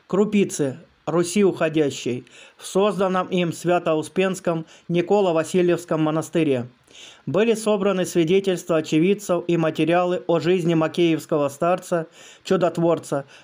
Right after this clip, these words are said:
Восьмого мая две тысячи двенадцатого года Священный Синод Украинской Православной Церкви принял решение о канонизации схемонаха Ильи Ганжи в лике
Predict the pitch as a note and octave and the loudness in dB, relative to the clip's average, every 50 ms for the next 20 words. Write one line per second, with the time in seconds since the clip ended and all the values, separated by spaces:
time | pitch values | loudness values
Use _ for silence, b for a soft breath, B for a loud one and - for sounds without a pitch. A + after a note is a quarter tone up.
0 | B B B B B D#3+ D#3+ F3 F3+ F3+ - A3+ A3 A3+ G#3+ G#3 G3+ G3 G3+ A3 | B B B B B -2 0 0 0 0 0 2 4 4 4 4 2 2 2 0
1 | A3 G#3+ F#3+ E3+ D3+ B2+ - D#3 D3+ E3 F3+ F3+ G#3 G3+ G3 G3 E3+ - F#3 E3 | 2 0 0 0 -2 -4 -6 -4 -2 -2 -2 0 -2 -2 -2 -2 -2 -2 -2 0
2 | D#3 E3+ F3+ F#3 F#3+ F3 - - - F3+ E3 D#3+ D#3+ D#3+ F#3 G3+ G#3 F#3 F#3+ F#3+ | 0 0 0 0 0 -2 -2 -4 -2 0 0 2 2 2 2 2 2 2 0 0
3 | F#3 F3+ - B B B B B B B B B - - F3+ G3 F#3 - - A3 | -2 -4 -8 B B B B B B B B B -8 -4 -2 -2 -2 0 0 0
4 | G#3+ G#3 G3+ G3 F3+ F#3 - G3 F#3+ G3 F#3+ F#3 F#3 - - - - F3 F3+ F3 | 2 2 2 0 0 -2 -2 0 0 0 0 -2 -2 -6 -8 -4 -2 0 0 0
5 | E3+ D#3+ - - F3+ E3 E3+ F3 D#3+ D#3+ D#3+ D#3 - F#3+ F3+ F3 E3 E3 D#3 D#3 | -2 -2 -2 -2 -2 -2 0 0 0 0 0 -2 -2 0 0 0 0 0 -2 -2
6 | - - G3 G3+ G3 G3 - F3+ F3 E3+ E3 E3+ B B B B B B B - | -2 0 0 0 0 0 0 0 0 0 0 -4 B B B B B B B -2
7 | E3+ F3+ G3+ G3+ G3+ G3 F#3+ F3 F#3 F3 F#3 - G3 G3 F#3+ F#3 F#3 F3+ - - | 0 2 2 2 2 2 2 2 0 0 0 0 0 2 2 2 0 0 0 0
8 | F3+ F3 F3 F3+ E3 E3 E3 D#3+ E3 D3+ C#3+ F3+ F#3 F#3 F#3 - G3 F3+ E3+ E3+ | 0 0 0 0 0 0 0 0 0 0 0 0 0 0 0 0 0 0 0 0
9 | - F3+ E3 D#3+ D#3+ E3 F3 F3+ E3 - - D#3+ - F3 D#3+ D#3 D3+ D#3+ E3+ F3 | 0 -2 0 0 0 0 0 -2 -2 -2 -4 -4 0 0 2 2 4 4 4 4
10 | F#3 F3+ - E3 E3 F3 F3 F3 D3 D3+ E3 D3 C3 C3 C3 B B B B B | 2 2 0 0 0 0 0 0 0 0 0 0 0 -4 -8 B B B B B
11 | B B C#3 C#3+ D#3+ F#3 G#3 G#3+ G#3+ G#3+ G3+ F#3 F#3+ F#3+ | B B -4 0 2 2 2 2 2 0 0 0 -2 -4